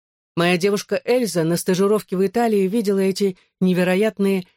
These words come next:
этрусские гробницы». Мы посмотрели на него, типа, «И че с того?»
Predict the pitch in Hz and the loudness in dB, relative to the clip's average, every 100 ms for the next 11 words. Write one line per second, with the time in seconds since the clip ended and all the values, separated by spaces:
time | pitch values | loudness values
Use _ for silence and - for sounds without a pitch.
0 | _ 190 - 208 190 - 185 156 190 170 | _ -4 -2 -2 -2 -4 -4 -2 -2 0
1 | 175 147 - 135 - _ _ _ _ _ | -2 -2 -10 -14 -18 _ _ _ _ _
2 | _ _ _ _ _ 147 135 - - 139 | _ _ _ _ _ -4 -2 -6 -6 -4
3 | 135 139 147 147 151 151 156 - _ _ | -2 0 0 2 2 0 -2 -6 _ _
4 | _ - 135 - 131 127 123 - 147 143 | _ -6 -4 -2 0 0 -2 -4 -4 -4
5 | 165 156 165 | -4 -2 -4